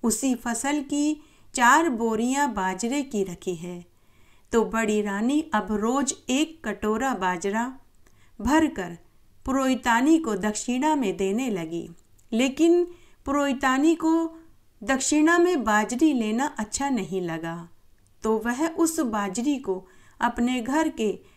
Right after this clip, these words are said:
अनाज कक्ष में एक कोने में रखने लगी। धीरे-धीरे बड़ी रानी के सत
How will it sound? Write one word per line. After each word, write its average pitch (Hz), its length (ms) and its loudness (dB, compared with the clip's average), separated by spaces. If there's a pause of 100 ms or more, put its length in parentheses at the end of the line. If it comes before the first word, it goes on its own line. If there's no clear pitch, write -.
(140)
अनाज 269 640 4
कक्ष 254 280 -4
में 285 300 0
एक 233 320 -4
कोने 240 360 0
में 226 180 0
रखने 220 340 -2
लगी। 175 460 -6 (2500)
धीरे-धीरे 240 720 2
बड़ी 254 340 0
रानी 247 380 2
के 277 240 -4
सत 320 260 -2